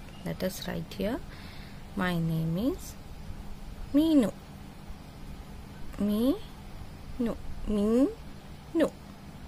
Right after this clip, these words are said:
I am six years old. I like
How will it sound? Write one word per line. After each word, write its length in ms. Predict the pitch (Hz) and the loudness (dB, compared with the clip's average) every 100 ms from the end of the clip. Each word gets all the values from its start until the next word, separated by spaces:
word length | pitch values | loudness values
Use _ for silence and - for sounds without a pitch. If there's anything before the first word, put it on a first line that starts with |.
| - - - - - - - - | -12 -14 -12 -12 -12 -12 -8 2
I 220 | 214 269 - | 4 4 0
am 380 | 208 196 247 370 - - - - - - - - - - - - - - - - - - - - - - - - - - | 0 2 2 2 -2 -12 -12 -12 -12 -12 -12 -14 -14 -14 -14 -14 -14 -14 -14 -14 -14 -14 -14 -14 -14 -12 -12 -12 -12 -12
six 720 | - - 370 - - - - - | -10 -2 0 0 -4 -6 -6 -2
years 500 | 226 214 196 196 - | 2 4 4 2 -2
old. 340 | 185 185 170 - - - - - - - - - - - - - - - - - - - | 0 -2 -4 -8 -10 -8 -6 -4 -6 -6 -6 -6 -10 -12 -10 -8 -8 -8 -10 -8 -6 -2
I 160 | 170 | 0
like 600 | 160 160 160 180 285 - | 2 0 0 2 0 -2